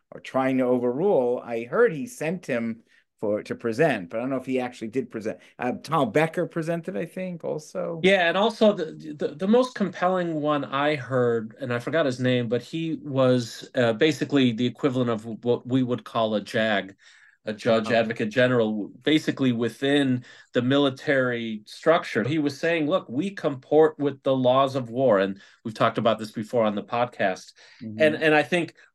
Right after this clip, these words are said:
Speaker 2: reasonable minds can differ over any particular action, but as a whole,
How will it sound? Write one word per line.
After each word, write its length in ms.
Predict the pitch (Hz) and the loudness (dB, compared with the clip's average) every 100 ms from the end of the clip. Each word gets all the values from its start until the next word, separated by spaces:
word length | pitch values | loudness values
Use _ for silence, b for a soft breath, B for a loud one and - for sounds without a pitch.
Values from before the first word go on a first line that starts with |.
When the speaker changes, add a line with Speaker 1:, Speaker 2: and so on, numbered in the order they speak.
| - | -2
Speaker 2:
reasonable 580 | 131 185 196 170 147 147 | 2 2 2 2 4 2
minds 540 | 135 135 139 139 127 | 4 2 2 0 -4
can 240 | - 123 | -6 -4
differ 480 | 104 120 - 180 254 b b b - | 0 -2 0 -4 -4 b b b 0
over 600 | 135 131 127 127 120 117 _ - | 2 4 6 6 6 2 _ 0
any 260 | 131 135 | 2 2
particular 640 | - 131 - 147 143 139 139 | 0 -6 -6 -4 0 2 2
action, 600 | 139 143 - 175 185 196 B B B _ | 2 -2 -4 -10 -10 -12 B B B _
but 120 | 139 | 2
as 180 | 135 131 | 4 4
a 60 | 123 | 0
whole, 600 | - 196 180 139 135 | 4 6 6 4 0